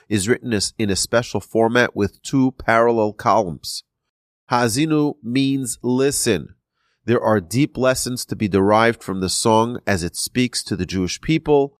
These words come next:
about their experiences together and rebuking them for their wrongdoings and reminding them that even though Hashem gets angry at their sins,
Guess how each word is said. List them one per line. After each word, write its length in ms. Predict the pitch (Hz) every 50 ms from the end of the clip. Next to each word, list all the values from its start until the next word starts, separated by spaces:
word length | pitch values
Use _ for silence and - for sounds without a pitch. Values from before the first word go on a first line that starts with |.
| _ _ _ _ -
about 280 | - - 123 127 -
their 140 | - 123 117
experiences 680 | 110 - - - - - 123 123 123 127 120 - 127 -
together 480 | - 143 127 139 139 143 180 202 190 _ _ _ _ _ _ _
and 440 | - 143 165 180 175 165 165 156 131
rebuking 760 | - 131 120 123 113 92 - 135 156 202 233 - - 202 180 175
them 300 | 175 170 165 165 170 160 - _ _ _
for 220 | _ - - 127
their 120 | 107 113 107
wrongdoings 720 | 101 113 131 143 147 147 135 127 131 127 127 127 113 -
and 160 | - 98 92
reminding 480 | 92 92 98 104 117 123 123 123 123 117
them 240 | 113 113 113 110
that 160 | 104 104 104 - -
even 400 | - 143 151 156 139 143 135 127
though 220 | 117 131 127 120 117
Hashem 340 | 117 107 - - 113 110
gets 220 | 104 110 107 - -
angry 380 | 113 117 117 117 110 120 110 101
at 100 | 95 -
their 140 | 101 95 92
sins, 640 | - - - 151 170 190 214 214 - - - -